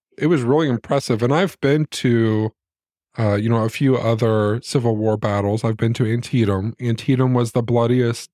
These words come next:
day of the Civil War. It was only one day, but Gettysburg was the bloodiest battle of the Civil War. So just to give a little background of Gettysburg, and my topic's gonna be of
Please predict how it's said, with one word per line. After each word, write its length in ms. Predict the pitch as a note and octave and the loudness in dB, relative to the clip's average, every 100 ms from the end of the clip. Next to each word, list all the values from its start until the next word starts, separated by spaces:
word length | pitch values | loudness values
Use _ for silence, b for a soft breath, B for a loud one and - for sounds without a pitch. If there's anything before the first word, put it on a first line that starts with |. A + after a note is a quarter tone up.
| - | -2
day 240 | B2+ B2+ | 2 2
of 180 | A#2+ A2 | 2 0
the 80 | G#2+ | -6
Civil 320 | - A2+ A2 | -4 -2 0
War. 440 | G#2 G2+ G2 G#2+ - _ _ _ - | 0 0 0 -2 -6 _ _ _ -2
It 60 | |
was 180 | A2+ A2 | 0 2
only 220 | A2+ A#2 | 2 2
one 360 | A2 A2 A2+ B2+ | 0 0 0 0
day, 360 | A2 G2+ G2 G#2 _ _ _ - | 0 -2 -4 -8 _ _ _ -4
but 220 | B2+ A2 | -2 0
Gettysburg 800 | B2+ A#2+ A#2 - - A#2 A2+ - | 0 0 0 -2 0 2 0 0
was 160 | A#2 - | -4 -2
the 100 | A#2+ | -2
bloodiest 540 | A2+ A2+ A2+ A2 - - | 0 0 2 -2 -4 -4
battle 420 | B2+ C3 A2 G2 | -2 0 0 -2
of 120 | G2 | -2
the 60 | G2 | -6
Civil 340 | - A2 G#2+ | -6 -4 -4
War. 420 | G#2 G#2+ - E2 - _ _ _ _ _ | -4 -4 -6 -6 -8 _ _ _ _ _
So 760 | - - B2+ A#2+ A2+ A2 G#2+ - _ _ _ _ _ | -12 -4 0 2 4 2 0 -4 _ _ _ _ _
just 180 | - C3+ | -4 -2
to 80 | D3+ | 0
give 160 | C3+ B2+ | 0 2
a 20 | |
little 220 | B2+ A#2 | 2 0
background 880 | G#2 C3+ D#3+ - B2 A2 G#2 G#2 G#2+ - - | 0 -2 -2 -2 0 2 0 0 -6 -10 -8
of 160 | A#2+ | -4
Gettysburg, 800 | B2 A2+ A2 - A#2 G#2+ G#2+ A2+ - | -2 -2 -2 -2 -2 0 0 -4 -4
and 240 | A#2+ A#2+ | -2 0
my 100 | C3+ | 0
topic's 500 | D#3 D#3+ C3+ - B2 | 0 0 -2 -2 -6
gonna 240 | - A#2+ A#2 | -2 0 0
be 420 | A#2 A2+ A#2 G#2+ _ _ _ _ _ | 0 0 0 -2 _ _ _ _ _
of 760 | A2+ A#2 A2 G#2+ G#2+ A2 - | -2 2 2 2 0 -6 -16